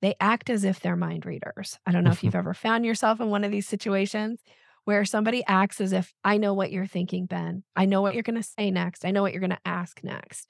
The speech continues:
Speaker 2: <laughs>
Speaker 1: That can be a huge mistake because, one, it's super off-putting. Most of us don't like for people to tell us, "I know what you're thinking. I know what you're gonna say." You know, it can be a little condescending. So we wanna be really careful with that.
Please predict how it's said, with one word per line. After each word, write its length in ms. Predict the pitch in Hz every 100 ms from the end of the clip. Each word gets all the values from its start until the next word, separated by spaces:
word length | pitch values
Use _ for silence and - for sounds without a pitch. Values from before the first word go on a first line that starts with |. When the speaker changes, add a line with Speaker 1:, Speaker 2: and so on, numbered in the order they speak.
| -
Speaker 2:
<laughs> 400 | 120 - - 123
Speaker 1:
That 180 | 202 -
can 140 | 247
be 120 | 233
a 60 | 190
huge 400 | - 202 190 -
mistake 480 | 185 - 170 170 -
because, 300 | 185 190 196
one, 240 | 196 180
it's 180 | 180 -
super 360 | - 180 - - -
off-putting. 720 | 180 - - - 190 247 240 220
Most 320 | 175 190 -
of 80 | 185
us 140 | -
don't 220 | 170 -
like 220 | 170 170
for 100 | - 185
people 200 | 175 -
to 80 | 185
tell 220 | - 143
us, 180 | 180 - - -
"I 120 | 226
know 80 | 233
what 120 | 202
you're 100 | 196
thinking. 540 | 202 214 202 196 190 196
I 120 | 196
know 100 | 202
what 120 | 196 -
you're 80 |
gonna 220 | 190 202 196
say." 480 | - 180 180 180
You 140 | 190 180
know, 220 | 175 175 - _ _ _ _ -
it 100 | 180
can 140 | 202
be 120 | 185
a 80 | 180
little 220 | 175 180
condescending. 720 | 175 165 165 175 170 196 247 247
So 140 | 196
we 100 | 175
wanna 180 | 180 175
be 120 | 180
really 220 | 151 151
careful 320 | - 185 175 190
with 120 | 202
that. 300 | 202 202